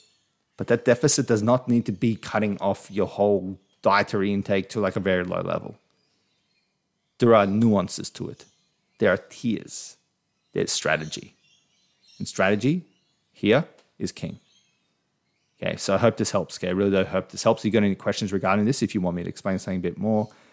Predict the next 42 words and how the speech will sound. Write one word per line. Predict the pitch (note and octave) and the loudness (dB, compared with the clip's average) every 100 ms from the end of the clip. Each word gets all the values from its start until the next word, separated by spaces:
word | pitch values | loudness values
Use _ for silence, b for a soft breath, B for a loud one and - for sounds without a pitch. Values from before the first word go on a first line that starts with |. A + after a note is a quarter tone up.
| b b - | b b -4
or | F#2 F#2 F#2 | 2 2 2
if | - | 0
you're | G2+ | -2
feeling | E3 E3 | 0 0
stuck | - - A#2 | 0 0 0
and | G#2 | 0
you | F#2 | -2
just | - | -2
wanna | C#3 G#2+ | -4 -4
talk | G#2+ G2+ | -4 -4
to | G#2 | -6
a | |
sports | - G#2+ G2+ | -6 -4 -4
dietitian | F#2 - G#2 F#2+ | -4 -6 -8 -6
and | F2 | -6
just | F#2+ - | -8 -6
kind | G#2 | -4
of | F2+ - b b b b _ | -4 -6 b b b b _
vent | G2+ A2+ A#2 | 0 2 0
and | F#2+ | 0
just | F#2 - | -2 0
let, | G2 - - - | -2 -4 -8 -4
you | G#2 | -2
know, | E2+ G2+ | -2 -8
share | - - A#2+ | -6 2 4
what | A#2 G2+ | 4 2
you're | |
trying | G2+ G#2+ | -2 0
to | G2 | -2
achieve, | - G2+ C3 | -2 0 0
and | C#3 | 2
then | F#2 | 0
we | F2+ | 0
can | G#2 | -2
have | F#2 | -2
a | |
chat | - G#2 | -2 -2
about | G2 F#2 | 0 0
that, | G#2+ C#3 - _ - | 0 -2 -4 _ -6
reach | C#3+ F3 | -4 0
out, | E3 F#2 | -2 0
okay? | - B2 - | 0 0 0